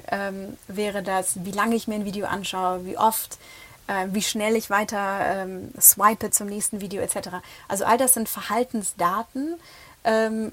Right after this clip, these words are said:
die kombiniert, alle zusammen kombiniert natürlich sehr viel über uns aussagen können. Und was so interessant an diesen Daten ist, äh, die sind sehr, sehr massiv, das sind sehr viele Daten, ähm,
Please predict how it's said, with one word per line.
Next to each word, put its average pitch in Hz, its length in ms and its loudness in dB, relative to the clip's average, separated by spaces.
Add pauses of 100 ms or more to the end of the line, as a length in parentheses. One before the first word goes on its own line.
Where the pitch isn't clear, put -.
die 254 600 -2 (360)
kombiniert, 208 880 -2 (1120)
alle 247 240 2
zusammen 226 420 0
kombiniert 208 600 -4
natürlich 214 360 -4
sehr 202 220 0
viel 202 380 -4 (300)
über 202 180 0
uns 202 180 -2
aussagen 175 540 2
können. - 320 -10 (380)
Und 233 460 4
was 226 140 8
so 226 80 4
interessant 330 400 4
an 247 80 0
diesen 202 220 -4
Daten 208 320 -2
ist, 208 340 -4
äh, 202 220 -4
die 196 100 -6
sind 226 200 0
sehr, 240 220 2
sehr 214 440 0
massiv, 208 360 -2
das 202 160 -4
sind 196 120 -8
sehr 196 120 -4
viele 302 280 0
Daten, 220 500 -6 (560)
ähm, 214 480 -4